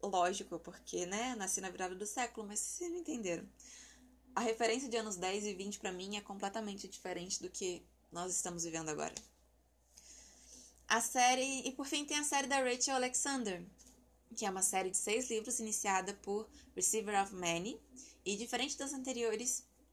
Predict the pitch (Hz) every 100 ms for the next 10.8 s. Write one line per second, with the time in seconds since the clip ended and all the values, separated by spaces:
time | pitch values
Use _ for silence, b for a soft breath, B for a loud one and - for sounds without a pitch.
0 | _ _ _ _ 240 - 165 170 170 175
1 | 180 175 170 B B B _ _ _ -
2 | 202 202 202 202 196 202 202 196 196 190
3 | 190 208 233 - 190 190 202 220 - 202
4 | 202 170 - - - 160 - _ - B
5 | B B B B - - - - _ -
6 | 240 - - _ - 247 247 202 170 -
7 | - - - _ _ _ _ - - -
8 | 254 302 285 277 285 269 285 - - -
9 | 294 302 311 311 302 294 - 262 254 233
10 | 208 202 202 202 190 196 220